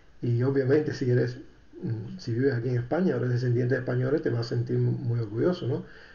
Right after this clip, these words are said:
Porque el artículo lo que trata precisamente es de los descubrimientos que vengo haciendo yo desde el año mil novecientos noventa y cuatro, desde el mismo momento que puse los pies en este país, porque yo llegué en abril, en marzo, perdón, marzo, marzo, sí, final de marzo creo que fue,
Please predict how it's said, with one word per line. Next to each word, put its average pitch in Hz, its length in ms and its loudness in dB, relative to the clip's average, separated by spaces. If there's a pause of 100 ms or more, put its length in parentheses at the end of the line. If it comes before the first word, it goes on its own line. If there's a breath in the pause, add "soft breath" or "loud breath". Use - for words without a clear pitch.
(160 loud breath)
Porque 127 360 -2
el 131 100 0
artículo 127 420 -2
lo 127 100 -2
que 120 100 0
trata 131 220 -2
precisamente 139 500 -2
es 143 40 0
de 143 80 0
los 123 140 0
descubrimientos 120 580 -4
que 135 100 -8
vengo 120 280 -2
haciendo 120 360 -4
yo 123 220 0
desde 101 120 -8
el 101 80 -10
año 113 360 -4
mil 117 160 -2
novecientos 120 340 -4
noventa 117 200 -4
y - 20 -6
cuatro, 170 440 -4
desde 120 260 -4
el 110 80 -6
mismo 170 240 0
momento 170 300 0
que 139 80 -2
puse 147 200 -4
los 123 100 -2
pies 135 140 -6
en 127 60 -6
este 123 120 -6
país, 123 240 -6 (800 loud breath)
porque 117 460 -2
yo 120 100 0
llegué 131 500 0
en 120 200 0
abril, 123 500 -2 (300 loud breath)
en 117 800 -4 (120)
marzo, 135 400 -2
perdón, 139 360 -4
marzo, 123 320 -6 (240)
marzo, 123 260 -6
sí, - 140 -8
final 120 220 -4
de 120 80 -2
marzo 117 260 -6
creo 104 120 -10
que 101 60 -14
fue, 123 160 -10